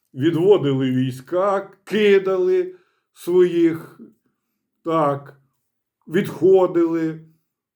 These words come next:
а залишали людей на, от згадаємо хоча б того самого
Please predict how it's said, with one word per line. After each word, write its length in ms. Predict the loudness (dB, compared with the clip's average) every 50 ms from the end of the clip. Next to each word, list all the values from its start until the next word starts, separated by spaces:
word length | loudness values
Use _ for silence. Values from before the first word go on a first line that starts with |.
| _ -10
а 360 | -6 -2 -2 -2 -2 -2 -4 -8 -14 -18 -14
залишали 760 | -6 0 2 2 4 2 2 0 0 -2 -2 -2 -2 -2 -4
людей 480 | -4 -4 -4 -4 -4 -4 -4 -4 -4 -4
на, 440 | -4 -4 -6 -6 -6 -8 -10 -12 -12 -8
от 200 | -6 -6 -4 -2
згадаємо 680 | 0 0 0 2 0 0 0 -2 -2 -4 -6 -8 -8 -8
хоча 260 | -10 -10 -6 -6 -8
б 120 | -8 -8 -8
того 260 | -6 -4 -4 -4 -6
самого 560 | -6 -8 -8 -8 -6 -6 -6 -6 -8 -10 -14